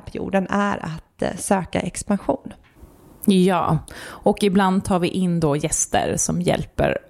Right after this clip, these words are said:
Speaker 2: oss att förstå vissa saker ännu bättre och djupare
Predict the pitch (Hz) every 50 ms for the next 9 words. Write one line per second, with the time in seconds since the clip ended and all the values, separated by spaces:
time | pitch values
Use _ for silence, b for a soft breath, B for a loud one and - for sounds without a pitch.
0 | _ _ - 160 156 - - - - 160 - - - 165 - - 160 151 143 -
1 | 170 - - 160 - 165 160 - 156 147 - - - - 185 170 160 156 156 151
2 | - 285 285 - - 311 302 320 311 294 269 247 240 233 - 202 185 214 285